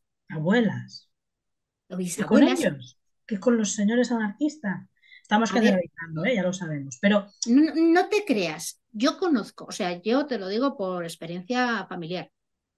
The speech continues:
Speaker 2: Mi abuela era mucho más abierta de, de mente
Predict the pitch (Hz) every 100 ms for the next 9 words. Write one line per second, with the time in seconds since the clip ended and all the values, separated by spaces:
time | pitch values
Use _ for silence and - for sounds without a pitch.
0 | _ _ _ _ _ _ _ _ _ 180
1 | 185 185 285 208 127 _ _ _ _ _
2 | _ _ _ _ 233 190 - _ - 240
3 | 330 381 269 202 175 170 175 175 175 175
4 | 226 247 202 220 311 330